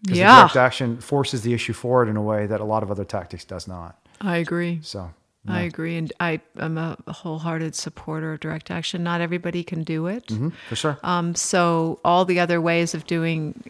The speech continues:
Speaker 2: of supporting animals and advocating for an issue are important, but
Speaker 1: Yeah.
Speaker 2: direct action is also a very, very important, nonviolent direct action.
Speaker 1: Nonviolent direct action. What was your first experience in jail like? Were you scared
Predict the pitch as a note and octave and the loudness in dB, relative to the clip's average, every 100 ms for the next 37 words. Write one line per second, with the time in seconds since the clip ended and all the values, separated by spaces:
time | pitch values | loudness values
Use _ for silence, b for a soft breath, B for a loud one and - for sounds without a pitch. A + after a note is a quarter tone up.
0 | - E3 - - - - F#3+ F3 D#3+ D#3+ | -10 -10 -10 -14 -10 -4 0 0 2 0
1 | E3 D#3+ D#3 C#3+ D3 D#3 D#3 D#3+ D3+ D3+ | 0 0 -2 0 0 0 -2 -4 -4 -6
2 | D3 D3+ D#3 D#3 D3 D3+ - D#3 D#3 G#3+ | -6 -4 -4 -4 -4 -6 -4 -4 -2 0
3 | A#3+ - D3 G2+ F2+ F3+ F#3+ F#3+ E3+ E3+ | 0 0 -2 -2 -2 2 2 2 -2 0
4 | F#3 D#3 D3 - D#3 D#3 - D3+ C#3+ D3 | -4 -4 -6 -6 -6 -4 -4 -6 -4 -4
5 | C#3+ D3 - - - - - B B F#3 | -4 -6 -8 -8 -8 -12 -14 B B 4
6 | G3 F#3+ F3+ D#3+ D#3 D#3+ D#3 - D3 F2 | 8 8 6 4 2 2 0 -4 -6 -6
7 | - - - - - A2 G#2 F2+ F#2 F2+ | -8 -10 -14 -10 -4 -2 -2 -4 -10 -14
8 | F#2+ - - B - A#3 A3+ G#3+ G#3+ - | -14 -16 -20 B 2 4 4 4 2 2
9 | G3 - F3 E3+ C3 C3+ C#3 C3+ - - | -4 0 -2 0 -2 0 2 0 -2 -8
10 | A2+ - A#2+ D3 | -8 -6 -6 -6